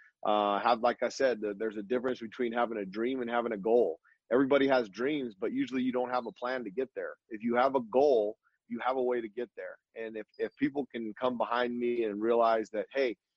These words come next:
he had a, he had a vision. He knew where he wanted to go. He knew where he wanted to take this football team, and this is how he did it. Even in the times where it seemed like they were gonna fail, he didn't deviate. This is, this is where they stayed to the plan. And in the end, that's why they celebrated it so much. I mean, it's,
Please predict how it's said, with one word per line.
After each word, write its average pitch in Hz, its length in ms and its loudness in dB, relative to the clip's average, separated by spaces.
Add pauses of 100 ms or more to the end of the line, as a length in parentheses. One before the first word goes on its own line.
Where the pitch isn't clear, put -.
(140)
he 294 140 4
had 147 200 2
a, 123 80 -2 (100)
he 190 200 -6
had 143 200 0
a 117 60 0
vision. 101 340 -10
He 165 120 -8
knew 160 180 -2
where 120 140 -2
he 117 120 -6
wanted 110 260 -6
to 104 60 -10
go. 101 240 -4
He 143 120 -4
knew 156 140 -6
where 135 120 2
he 120 60 0
wanted 113 340 -4
to 117 80 -10
take 110 100 -6
this 107 140 -10
football - 160 -6 (100)
team, 110 180 -8
and 104 120 -12
this 156 140 0
is - 60 -10 (180)
how 131 160 4
he 104 160 -4
did 117 140 -2
it. 110 100 0 (480)
Even 175 220 4
in 160 120 0
the 120 80 2
times 139 440 0
where 123 140 4
it 113 60 -6
seemed 143 160 -6
like 123 160 -2
they 131 80 0
were 135 80 2
gonna 123 160 0 (100)
fail, 135 240 4
he 117 140 -4
didn't 135 240 -4
deviate. 117 560 -4
This 135 160 -4
is, 139 100 -6 (120)
this 143 160 2
is 135 120 -6
where 135 160 4
they 123 120 0
stayed 127 320 -2
to 131 160 -12
the 117 120 -8
plan. 127 340 2 (420)
And 117 280 0 (120)
in 120 140 0
the 120 180 4
end, 127 340 2 (160)
that's 131 180 0
why 143 120 2
they 143 100 4
celebrated 127 540 0
it 92 100 -10
so 107 180 -8
much. 101 300 -10
I - 20 -12
mean, 104 140 -6
it's, - 240 -10